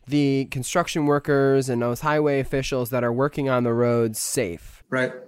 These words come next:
Speaker 2: Yep. Good question. And to your point earlier, you know,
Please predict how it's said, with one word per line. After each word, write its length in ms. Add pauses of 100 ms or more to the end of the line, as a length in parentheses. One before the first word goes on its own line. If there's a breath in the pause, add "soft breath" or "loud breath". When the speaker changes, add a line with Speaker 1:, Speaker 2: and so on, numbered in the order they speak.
(200)
Speaker 2:
Yep. 340
Good 200
question. 460
And 220
to 80
your 140
point 220
earlier, 460
you 140
know, 300